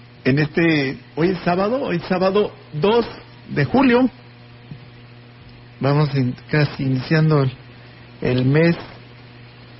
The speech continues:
Y bueno, pues el agradecimiento para todos ustedes que nos siguen a través de la señal cien, la cien punto cinco F M y también a través de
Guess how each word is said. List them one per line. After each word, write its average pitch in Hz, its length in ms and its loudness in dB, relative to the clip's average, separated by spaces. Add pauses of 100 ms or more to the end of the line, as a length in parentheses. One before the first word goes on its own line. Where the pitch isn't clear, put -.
(760)
Y 143 240 2
bueno, 156 260 2
pues 139 260 0
el 139 100 0
agradecimiento 139 540 2
para 131 280 0
todos 180 400 2
ustedes 190 440 0 (1400)
que 143 100 -2
nos 139 140 0
siguen 180 400 0
a 147 60 0
través 147 400 0
de 135 260 0 (840)
la 135 120 0
señal 156 380 2
cien, 160 380 -4 (720)
la 127 120 0
cien 156 360 0 (160)
punto 156 280 0
cinco 147 500 0 (260)
F 160 320 0
M 202 240 4 (840)
y - 100 -12
también 143 380 -2
a 127 100 0
través 139 300 0
de 143 160 2